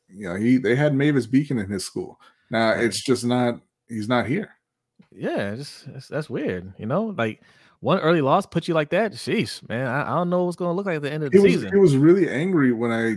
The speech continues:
Speaker 1: jokingly picked the Cardinals. They ain't, they ain't beating the Cowboys. And now, you know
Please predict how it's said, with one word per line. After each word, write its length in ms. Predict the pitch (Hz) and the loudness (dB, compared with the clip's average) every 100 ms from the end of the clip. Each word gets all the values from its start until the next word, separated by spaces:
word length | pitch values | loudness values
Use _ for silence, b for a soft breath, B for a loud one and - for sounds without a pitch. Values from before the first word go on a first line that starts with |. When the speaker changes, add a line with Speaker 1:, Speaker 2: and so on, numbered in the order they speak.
| 95 | -4
Speaker 1:
jokingly 580 | 117 123 131 131 123 123 | 0 0 2 0 0 0
picked 240 | 135 131 | -4 -6
the 60 | - | -6
Cardinals. 500 | 117 131 113 101 - B B B | 0 2 0 -4 -10 B B B
They 220 | 180 208 214 | -2 2 2
ain't, 220 | 190 175 | 2 2
they 100 | 226 | 0
ain't 220 | 202 175 | 0 0
beating 200 | 202 190 | 0 2
the 100 | 180 | -2
Cowboys. 640 | 190 196 185 196 190 135 | -2 -4 -4 -2 -4 -2
And 100 | 135 | -2
now, 460 | 139 143 143 139 131 | 0 0 -2 -4 -8
you 140 | 156 135 | -6 -4
know 300 | 117 127 | -4 -6